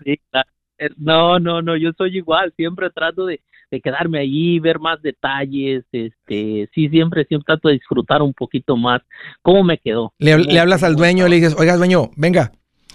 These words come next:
Speaker 2: vaya a su refrigerador y tráigase dos cervecitas nomás pa-, para sentarnos aquí, usted y yo nomás en las mecedoras estas que le pusimos aquí. Vamos a sentarnos aquí nomás a, nomás a ver, no necesitamos platicar.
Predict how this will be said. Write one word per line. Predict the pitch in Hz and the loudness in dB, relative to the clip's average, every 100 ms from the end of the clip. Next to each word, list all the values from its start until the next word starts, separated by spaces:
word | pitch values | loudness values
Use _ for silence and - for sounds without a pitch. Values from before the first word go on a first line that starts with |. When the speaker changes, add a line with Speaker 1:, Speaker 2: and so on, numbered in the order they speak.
| - | -8
Speaker 2:
vaya | 123 165 | 0 2
a | |
su | 190 | 4
refrigerador | 190 160 151 147 180 190 - _ - _ | 2 2 2 4 4 2 -2 _ -20 _
y | 135 | -10
tráigase | 120 139 156 156 | -2 0 2 4
dos | 147 | 2
cervecitas | 160 143 117 156 151 | 2 0 0 -2 -2
nomás | 139 139 | 0 0
pa-, | 156 | 0
para | 139 139 | 0 2
sentarnos | 127 151 | 4 2
aquí, | 147 160 | 2 -2
usted | 127 185 | -2 0
y | 190 | 2
yo | 175 | 4
nomás | 175 170 160 | 4 2 2
en | 175 | 2
las | 156 | 2
mecedoras | 131 127 147 | 2 2 2
estas | 139 170 | 2 0
que | 139 | -2
le | |
pusimos | 120 127 147 | 0 0 2
aquí. | 127 117 147 - _ - - - | 0 0 -2 -4 _ -20 -20 -8
Vamos | - 208 180 | 0 2 4
a | |
sentarnos | 156 156 156 | 4 2 2
aquí | 143 | 2
nomás | 147 160 156 | 2 2 2
a, | 165 | 2
nomás | 151 165 165 | 2 4 4
a | 190 | 2
ver, | 143 135 117 | 4 2 4
no | 165 | 2
necesitamos | 190 190 | 4 2
platicar. | - 156 98 - - | 2 -2 -4 -6 -8